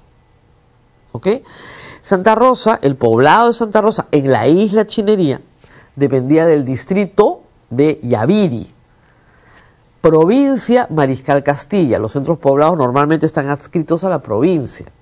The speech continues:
Muy lejos,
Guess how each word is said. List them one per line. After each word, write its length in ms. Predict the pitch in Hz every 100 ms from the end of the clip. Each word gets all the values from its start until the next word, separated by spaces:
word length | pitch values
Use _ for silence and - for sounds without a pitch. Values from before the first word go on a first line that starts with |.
| _ _ _ _ _ _ _ _ _ _ _ _ _ _
Muy 240 | 156 190 190
lejos, 500 | 196 233 - 85